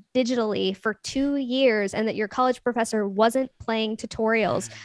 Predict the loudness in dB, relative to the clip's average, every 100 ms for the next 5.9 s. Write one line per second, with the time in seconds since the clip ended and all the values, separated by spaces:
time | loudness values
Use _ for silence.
0 | -6 -4 0 2 2 2 2 4 4 4
1 | 2 -2 -2 0 0 2 2 2 0 -2
2 | -2 0 -2 -2 -2 0 -2 -2 -2 -2
3 | -4 -6 -6 -4 2 2 4 2 0 -2
4 | -4 -6 -2 -2 -2 -2 0 0 0 2
5 | 2 2 2 2 2 0 2 2 2